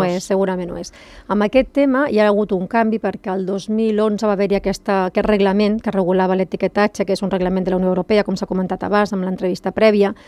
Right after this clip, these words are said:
Speaker 2: amb el que sí que es regulava tota la informació nutricional de l'etiqueta dels productes alimentaris.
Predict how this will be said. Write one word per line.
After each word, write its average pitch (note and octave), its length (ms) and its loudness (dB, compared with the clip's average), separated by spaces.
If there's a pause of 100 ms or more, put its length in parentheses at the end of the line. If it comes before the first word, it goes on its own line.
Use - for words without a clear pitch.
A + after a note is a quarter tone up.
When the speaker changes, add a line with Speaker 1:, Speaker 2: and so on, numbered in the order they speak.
(300)
Speaker 2:
amb G#3 200 2
el G3+ 180 2
que G#3 200 2
sí A#3+ 200 -2
que C4+ 100 4
es A3 80 0
regulava A3+ 320 4
tota A3 200 0
la A3+ 60 4
informació G3+ 420 0
nutricional G3 800 0
de G#3 60 0
l'etiqueta G3+ 680 0
dels F#3+ 220 -4
productes F#3+ 420 -2
alimentaris. F3+ 760 -4